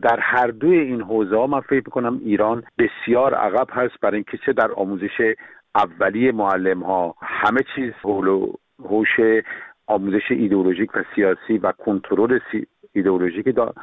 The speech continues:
داوطلبان میچرخه، به جای اینکه متمرکز باشه بر روی یک آموزش واقعی برای مهارت‌های علمی و مهارت‌های تربیتی. و همینطور آموزش مداوم به معنی واقعی کلمه در ایران وجود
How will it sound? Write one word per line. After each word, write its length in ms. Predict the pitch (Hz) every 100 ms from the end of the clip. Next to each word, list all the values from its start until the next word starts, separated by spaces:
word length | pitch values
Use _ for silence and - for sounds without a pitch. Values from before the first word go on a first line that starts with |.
| - -
داوطلبان 760 | 110 - 113 104 101 107 107 - -
میچرخه، 580 | 104 - 113 101 - 95
به 140 | 98
جای 120 | 101
اینکه 260 | 104 101 104 -
متمرکز 680 | 101 101 110 107 98 - 120 104
باشه 240 | 113 117
بر 160 | 101 98
روی 380 | 101 107 107 104 - - -
یک 160 | 110 117
آموزش 360 | 107 107 - 120
واقعی 380 | 92 104 98 113
برای 260 | 110 101 107
مهارت‌های 680 | 101 95 92 92 107 104 -
علمی 440 | 107 98 92 95 104
و 140 | 101
مهارت‌های 500 | 98 98 98 - 101
تربیتی. 760 | - 98 92 101 101 101 101 104 - - - - - -
و 120 | - 151
همینطور 480 | 175 165 175 175 - _
آموزش 400 | 127 123 131 -
مداوم 520 | 165 127 123 113 151
به 80 | 147
معنی 280 | 117 120 131
واقعی 520 | 101 113 107 123 151
کلمه 320 | - 113 113
در 120 | 120
ایران 280 | 104 98 107
وجود 380 | 95 95 101